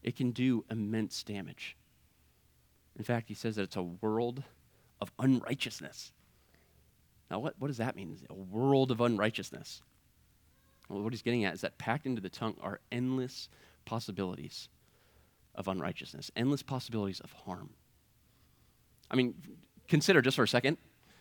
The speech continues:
consider how much harm, how much destruction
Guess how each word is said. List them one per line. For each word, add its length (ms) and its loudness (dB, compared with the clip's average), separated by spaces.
consider 520 4
how 140 0
much 160 2
harm, 500 0
how 100 -2
much 140 -2
destruction 680 2